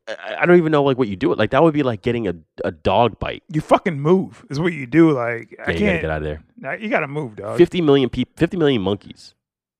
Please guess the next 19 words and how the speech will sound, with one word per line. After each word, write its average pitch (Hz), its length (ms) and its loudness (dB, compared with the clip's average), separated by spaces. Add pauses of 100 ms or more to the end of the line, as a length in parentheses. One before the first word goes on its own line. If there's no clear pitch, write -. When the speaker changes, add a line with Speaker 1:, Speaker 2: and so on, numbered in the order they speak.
(880)
Speaker 1:
in 87 320 -2
India. 85 280 -8 (840)
Speaker 2:
Oh. 135 160 -16
Speaker 1:
Fifty 151 380 0
million, 104 580 0
dude. - 320 -10 (680)
Like, - 120 -2
how 151 80 -2
many 202 120 0
people 92 340 0
are 76 100 2
in 73 120 -6
this 60 120 -10
country? - 420 -14 (880)
Speaker 2:
I - 100 -20
don't - 140 -20
know. - 60 -20 (520)
Speaker 1:
It's - 140 -16
not 110 240 0